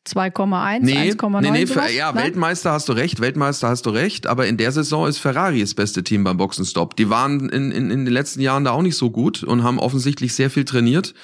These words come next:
Speaker 2: haben da viel liegen lassen, gerade letzte Saison.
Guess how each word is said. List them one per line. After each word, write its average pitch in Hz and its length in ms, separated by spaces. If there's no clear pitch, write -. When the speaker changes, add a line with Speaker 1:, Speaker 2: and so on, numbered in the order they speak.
Speaker 2:
haben 117 80
da 123 80
viel 175 260
liegen 165 240
lassen, 110 300
gerade 120 200
letzte 120 280
Saison. 95 480